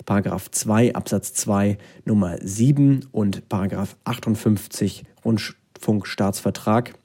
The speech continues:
als auch aus dem Gesetz gegen den unlauteren Wettbewerb, nämlich Paragraph drei Absatz drei U W G und Paragraph fünf a Absatz sechs U W G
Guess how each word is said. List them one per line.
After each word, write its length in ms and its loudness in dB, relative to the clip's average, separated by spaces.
als 280 0
auch 260 2
aus 220 -4
dem 120 0
Gesetz 320 2
gegen 220 2
den 80 -2
unlauteren 500 0
Wettbewerb, 760 0
nämlich 320 -4
Paragraph 440 -4
drei 340 0
Absatz 380 -8
drei 420 2
U 160 0
W 100 2
G 260 2
und 320 -2
Paragraph 480 -4
fünf 380 0
a 220 -4
Absatz 520 -6
sechs 520 -2
U 160 -2
W 120 -2
G 260 -6